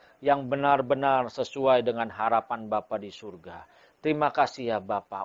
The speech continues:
untuk kebenaran-Mu ini. Mari Bapak Ibu Saudara yang dikasihi Tuhan Yesus Kristus, arahkan hatimu dan terimalah berkat rahmat anugerah dari Allah Bapa di surga.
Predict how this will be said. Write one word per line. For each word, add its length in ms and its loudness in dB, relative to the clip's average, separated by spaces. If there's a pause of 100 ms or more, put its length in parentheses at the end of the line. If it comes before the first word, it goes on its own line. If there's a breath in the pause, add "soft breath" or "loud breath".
untuk 240 -6
kebenaran-Mu 720 -4
ini. 540 -16 (400 soft breath)
Mari 320 0
Bapak 320 4
Ibu 160 -4
Saudara 400 0
yang 160 -4
dikasihi 320 -8
Tuhan 240 -10
Yesus 240 -12
Kristus, 480 -14 (320 soft breath)
arahkan 560 0
hatimu 640 -8 (240 soft breath)
dan 240 -4
terimalah 560 -2
berkat 480 -6
rahmat 480 -8
anugerah 560 -10 (400 soft breath)
dari 240 -2
Allah 320 0
Bapa 400 -8
di 80 -16
surga. 640 -18